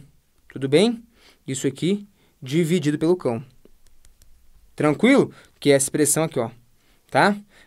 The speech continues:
Beleza, velho. Quem que é o cão? O cão é esse bicho aqui. Quando eu dividir por isso, mesma coisa que multiplicar pelo inverso. Então, multiplicar pelo inverso vai ser o quê? Vai ser o Mzinho dividido pe-, por quem tá no numerador.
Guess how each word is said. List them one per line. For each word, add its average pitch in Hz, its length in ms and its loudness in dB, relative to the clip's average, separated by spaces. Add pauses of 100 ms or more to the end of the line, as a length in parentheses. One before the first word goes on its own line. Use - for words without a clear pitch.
Beleza, 226 420 6
velho. 139 200 0 (240)
Quem 277 160 4
que 302 60 4
é 285 40 8
o 226 80 6
cão? 208 340 6 (480)
O 185 120 -4
cão 269 240 4
é 277 100 8
esse 277 180 4
bicho 240 300 0
aqui. 233 260 -2 (480)
Quando 294 200 4
eu 302 100 4
dividir 196 480 0
por 185 160 0
isso, 254 240 0
mesma 220 160 0
coisa 226 220 2
que 226 60 -8
multiplicar 226 520 0
pelo 220 140 0
inverso. 254 480 0 (280)
Então, 185 400 4
multiplicar 180 520 0
pelo 185 180 0
inverso 233 500 -2 (240)
vai 202 160 4
ser 208 140 4
o 220 80 6
quê? 170 160 2
Vai 160 140 2
ser 202 140 4
o 202 100 6 (120)
Mzinho 254 480 0 (320)
dividido 214 680 -4 (120)
pe-, 214 200 2
por 208 180 -4
quem 214 160 -2
tá 208 140 -2
no 170 60 -2
numerador. 185 600 0